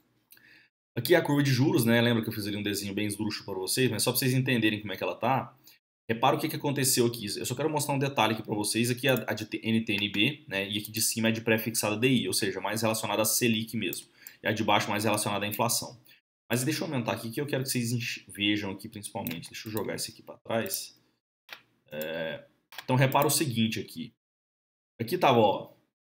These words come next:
doze de março de dois mil e vinte, ou seja, um ano atrás, no auge da pandemia, né?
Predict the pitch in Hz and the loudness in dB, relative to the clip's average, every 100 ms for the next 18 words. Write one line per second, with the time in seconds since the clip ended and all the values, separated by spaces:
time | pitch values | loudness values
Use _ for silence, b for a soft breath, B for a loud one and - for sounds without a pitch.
0 | _ _ _ - 117 143 170 143 127 117 | _ _ _ -4 2 6 6 6 4 4
1 | 117 120 110 104 107 98 104 131 127 110 | 4 2 0 0 -6 -6 -4 -2 0 0
2 | 104 101 113 113 101 98 95 98 113 107 | -2 0 2 2 2 0 0 2 0 2
3 | 107 127 120 113 110 104 98 87 95 139 | 4 6 4 0 -2 -4 -6 -8 -10 -10
4 | - - - 98 110 | -10 -16 -6 -4 -6